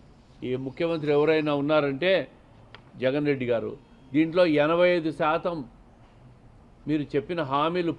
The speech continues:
పూర్తి చేయలేదని చెప్పేదానికి మా దగ్గర విజన్ డాక్యుమెంట్ ఉంది. ఈ జిల్లాలో ఎమ్మెల్యేలు కానీ, ఎంపీలైనా ఎవరైనా దీని మీద గణాంకాలతో మాకు డిబేట్కి వస్తానంటే,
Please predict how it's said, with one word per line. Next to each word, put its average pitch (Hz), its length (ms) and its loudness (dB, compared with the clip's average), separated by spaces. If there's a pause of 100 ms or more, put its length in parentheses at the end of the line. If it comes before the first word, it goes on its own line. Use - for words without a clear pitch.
పూర్తి 175 280 -6 (120)
చేయలేదని 147 540 -2
చెప్పేదానికి 147 480 -4 (100)
మా 123 40 -8 (120)
దగ్గర 139 180 -6 (100)
విజన్ 127 320 -8
డాక్యుమెంట్ 120 500 -8
ఉంది. 92 140 -20 (720)
ఈ 165 40 0 (200)
జిల్లాలో 165 400 2 (100)
ఎమ్మెల్యేలు 151 500 0
కానీ, 143 200 -2 (880)
ఎంపీలైనా 147 580 -2 (840)
ఎవరైనా 156 400 4 (880)
దీని 143 240 0
మీద 160 180 0 (380)
గణాంకాలతో 151 600 -2 (100)
మాకు 131 180 -2 (100)
డిబేట్కి 143 440 -2
వస్తానంటే, 135 520 -4